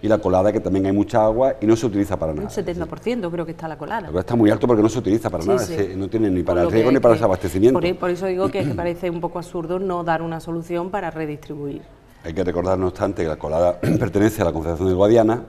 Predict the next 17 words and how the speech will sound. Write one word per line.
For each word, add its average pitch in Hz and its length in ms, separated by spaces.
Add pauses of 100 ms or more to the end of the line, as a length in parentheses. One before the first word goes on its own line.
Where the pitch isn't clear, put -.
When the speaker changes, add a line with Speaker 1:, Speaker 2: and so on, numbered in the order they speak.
Speaker 1:
no 80 100
a 82 40
la 82 40
del 82 100
Guadalquivir, 87 500 (120)
Speaker 2:
Sí. 160 160
Speaker 1:
pero 104 140
sí 98 120
que 92 80
está 117 140
acordado 85 280
ya 82 140
el 78 100
trasvase, 87 420
ese 92 160
trasvasito, 98 760
ese, 82 600